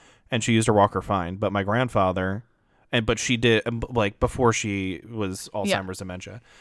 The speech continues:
Speaker 1: she was ve-, she's, like, very detail oriented and all of that. So she did all of her exercises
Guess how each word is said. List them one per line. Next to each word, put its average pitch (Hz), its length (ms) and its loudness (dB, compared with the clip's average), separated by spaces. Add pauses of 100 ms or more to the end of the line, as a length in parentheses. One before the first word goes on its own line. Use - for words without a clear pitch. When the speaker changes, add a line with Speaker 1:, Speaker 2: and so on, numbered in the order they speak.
(300)
Speaker 1:
she 113 540 2
was 110 260 -4
ve-, 110 220 0
she's, 101 240 -6
like, 98 180 -2
very 107 260 0
detail 113 320 0
oriented 104 580 0
and 98 80 -4
all 95 180 2
of 95 60 -2
that. 98 200 2
So 104 140 -4
she - 200 -4
did 110 220 2
all 104 260 2
of 104 120 -2
her 101 160 2
exercises 95 1000 -2